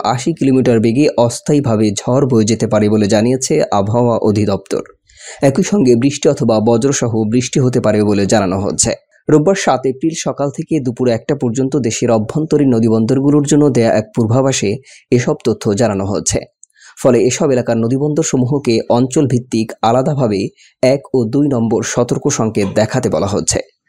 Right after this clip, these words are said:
অভ্যন্তরীণ নদীবন্দরসমূহের জন্য দেয়া এ পূর্বাভাসে বলা হচ্ছে, খুলনা, যশোর,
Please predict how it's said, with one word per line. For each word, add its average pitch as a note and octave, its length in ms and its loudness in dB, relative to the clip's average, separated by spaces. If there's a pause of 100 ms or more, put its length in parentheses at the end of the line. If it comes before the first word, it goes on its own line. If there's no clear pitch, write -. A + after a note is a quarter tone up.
(320)
অভ্যন্তরীণ F#3 560 2
নদীবন্দরসমূহের D3+ 760 0
জন্য D#3+ 260 0
দেয়া B2+ 300 2
এ A#2+ 100 0
পূর্বাভাসে C3 540 -2
বলা B2 240 2
হচ্ছে, C3+ 280 -2 (500)
খুলনা, D#3 360 0
যশোর, B2 440 0